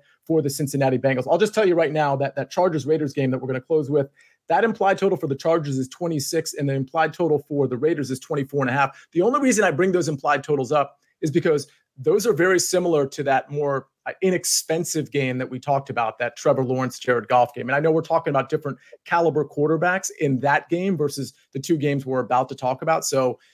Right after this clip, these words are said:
you can take what I just said with a grain of salt. But again, when it comes to the point total and the implied point total, that cheap game is,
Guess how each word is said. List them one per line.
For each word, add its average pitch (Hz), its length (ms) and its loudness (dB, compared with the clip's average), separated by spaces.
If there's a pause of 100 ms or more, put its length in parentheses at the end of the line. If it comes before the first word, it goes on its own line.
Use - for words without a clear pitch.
(100)
you 147 120 -2
can 165 260 0
take 160 240 0
what 143 100 2
I 135 80 4
just 135 220 -2
said 139 140 0
with 135 100 -4
a - 20 -2
grain 135 220 -2
of 120 60 -2
salt. 143 300 0
But 135 100 -4
again, 131 280 2
when 123 120 -4
it - 100 -12
comes 147 200 -6
to 160 100 -4
the 127 240 -2 (260)
point 214 240 0
total 208 240 4
and 170 100 -2
the 139 60 0
implied 151 380 0
point 151 240 -2
total, 147 360 2 (300)
that - 160 0
cheap - 260 0
game 151 380 0
is, 139 520 0